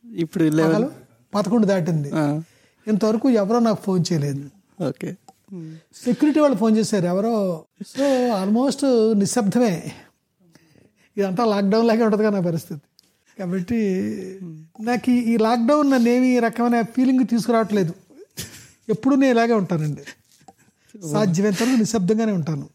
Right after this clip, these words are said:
Speaker 1: బాగుంది సార్, ఇది చాలా బాగుంది.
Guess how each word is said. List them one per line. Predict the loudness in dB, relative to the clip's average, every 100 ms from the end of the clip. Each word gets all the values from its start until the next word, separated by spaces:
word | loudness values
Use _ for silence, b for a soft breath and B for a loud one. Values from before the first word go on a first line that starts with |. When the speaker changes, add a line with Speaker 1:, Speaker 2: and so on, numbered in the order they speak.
| _ -6
Speaker 1:
బాగుంది | -4 -2 0 0 -2
సార్, | -6 -10 -10
ఇది | -10 -16 _ _ -20 -6
చాలా | -2 -2
బాగుంది. | -2 -4 -6